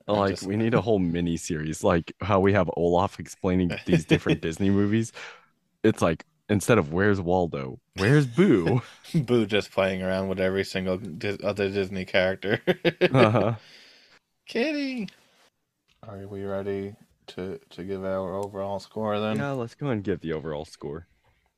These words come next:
Speaker 1: Okay, so for my overall score, I have a ninety-three point eight.
Speaker 2: And as for myself,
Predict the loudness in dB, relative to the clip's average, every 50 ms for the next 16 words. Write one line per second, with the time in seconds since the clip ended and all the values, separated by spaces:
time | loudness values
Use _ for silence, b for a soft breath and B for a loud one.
0 | -20 -20 _ -20 _ _ _ _ -18 -16 -16 -16 -18 -16 -12 -12 -12 -12 -14 -16
1 | _ -18 -14 -14 -14 -14 -14 -14 -10 -6 -4 -4 -4 -2 -4 -4 -4 -6 -8 -8
2 | -8 -8 -8 -8 -8 -12 -16 _ -12 -10 -8 -8 -10 -10 -14 -16 _ _ _ _
3 | _ _ -20 -18 -16 -14 -14 -10 -8 -8 -8 -8 -10 -12 -12 -10 -10 -8 -6 -6
4 | -6 -6 -6 -8 -8 -10 -12 -10 -8 -8 -10 -12 -12 -10 -8 -8 -8 -10 _ _
5 | _ _ -18 -18 -18 _ _ _ _ _ _ _ _ _ _ _ _ _ _ _
6 | _ _ _ -4 -2 0 0 0 0 0 0 -2 -2 -4 -6 -12 -18 -8 -6 -4
7 | -2 0 0 0 -2 -2 -2 -2 -4 -6 -8 -4 -2 0 2 2 0 0 -4 -10
8 | -20